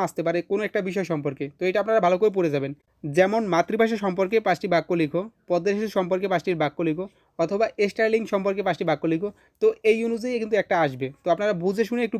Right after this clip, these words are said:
পরে যাবেন। তারপরে ইংরেজি, ইংরেজি থেকে আমি অল্প কয়েকটি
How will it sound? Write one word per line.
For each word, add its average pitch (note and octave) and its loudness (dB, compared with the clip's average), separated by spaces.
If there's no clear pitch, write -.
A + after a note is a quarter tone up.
পরে F3+ 4
যাবেন। C3 -2
তারপরে G3 4
ইংরেজি, F#3 2
ইংরেজি A3 -2
থেকে A#3+ 0
আমি A#3+ -2
অল্প G#3+ 2
কয়েকটি A3+ 2